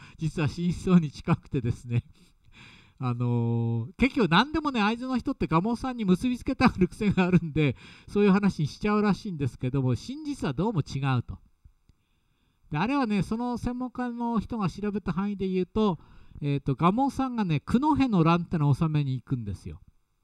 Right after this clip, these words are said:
九戸の乱ってのは戦国の一番最後の戦争でしてね、えー、南部氏の士族だった九戸さんっていうのが、豊臣秀吉は認めないって言って、最後まで、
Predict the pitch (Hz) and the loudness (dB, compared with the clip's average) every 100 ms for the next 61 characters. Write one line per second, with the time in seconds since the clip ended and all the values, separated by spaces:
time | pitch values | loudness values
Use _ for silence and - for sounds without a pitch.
0 | _ - _ - 214 233 233 208 175 180 | _ -20 _ 0 6 6 8 6 6 4
1 | 185 147 - 202 214 202 196 165 196 202 | 2 0 2 0 0 0 0 0 -2 -2
2 | 196 196 190 185 175 156 135 - _ _ | 0 0 0 2 4 4 2 -2 _ _
3 | _ - 143 143 139 - 160 143 156 139 | _ 0 2 4 4 4 2 4 2 4
4 | 135 - 95 120 208 - _ _ _ _ | 2 2 -4 -2 -2 -4 _ _ _ _
5 | 139 139 165 190 190 - 190 180 170 160 | -2 2 4 4 4 2 2 4 6 6
6 | - 170 170 165 151 - 147 - 165 156 | 4 2 2 2 0 0 -2 2 6 6
7 | 143 139 131 - 135 135 151 143 - _ | 4 0 -2 -2 -2 0 0 0 -2 _
8 | _ 165 160 170 160 147 156 151 - 151 | _ 4 6 4 2 4 6 6 4 2
9 | 131 127 156 160 165 156 - 135 - 135 | 2 4 4 6 4 2 -2 -4 0 -2
10 | 120 156 143 131 127 117 | 0 -2 -2 0 0 0